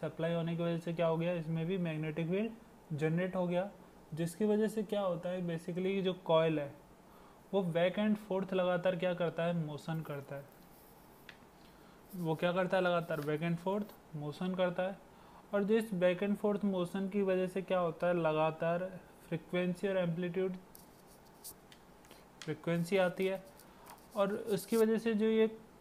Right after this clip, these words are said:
conical screen है, उसकी वजह से ये जो conical screen है,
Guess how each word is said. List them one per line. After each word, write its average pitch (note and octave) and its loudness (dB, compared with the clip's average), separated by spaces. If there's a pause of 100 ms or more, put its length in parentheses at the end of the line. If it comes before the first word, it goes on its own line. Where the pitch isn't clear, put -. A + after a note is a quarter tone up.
conical F3+ 4
screen E3+ 0
है, C#3+ -8 (160)
उसकी E3 -6
वजह D#3+ 0
से F3 -2
ये E3+ -2
जो F3 -2
conical E3+ -2 (520)
screen G3 -2
है, G#3+ -2